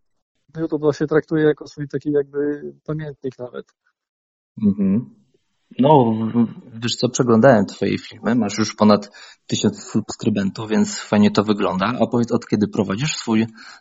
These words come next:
Speaker 2: e, kanał?
Speaker 1: No, jakieś dwa i pół roku.
Speaker 2: Dwa i pół roku, okej.
Speaker 1: Mniej
Speaker 2: A
Speaker 1: więcej.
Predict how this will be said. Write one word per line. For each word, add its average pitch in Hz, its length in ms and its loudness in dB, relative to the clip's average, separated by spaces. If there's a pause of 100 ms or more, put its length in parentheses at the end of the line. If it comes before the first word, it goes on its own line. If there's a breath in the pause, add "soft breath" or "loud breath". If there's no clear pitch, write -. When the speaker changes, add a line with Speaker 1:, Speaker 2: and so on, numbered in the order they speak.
(140)
Speaker 2:
e, 101 300 -2
kanał? 117 520 -2 (720 soft breath)
Speaker 1:
No, 175 140 -16
jakieś - 560 -6
dwa 156 240 -2
i 139 60 2
pół 127 160 -4
roku. 127 380 -8 (920)
Speaker 2:
Dwa 92 120 -8
i 95 40 -12
pół - 180 -6
roku, - 400 -2 (100)
okej. 101 480 -6 (260 loud breath)
Speaker 1:
Mniej 139 240 -8
Speaker 2:
A 117 60 2
Speaker 1:
więcej. 117 300 0